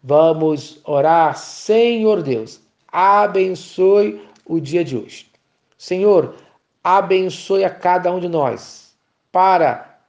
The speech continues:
identificarmos o comportamento imoral.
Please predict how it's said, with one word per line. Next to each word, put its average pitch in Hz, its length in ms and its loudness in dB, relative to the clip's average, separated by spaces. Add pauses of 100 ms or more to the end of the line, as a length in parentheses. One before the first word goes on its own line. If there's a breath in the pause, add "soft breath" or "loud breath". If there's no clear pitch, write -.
(160)
identificarmos 180 1120 -2 (360)
o 208 240 4
comportamento 175 1600 -6
imoral. 135 800 -4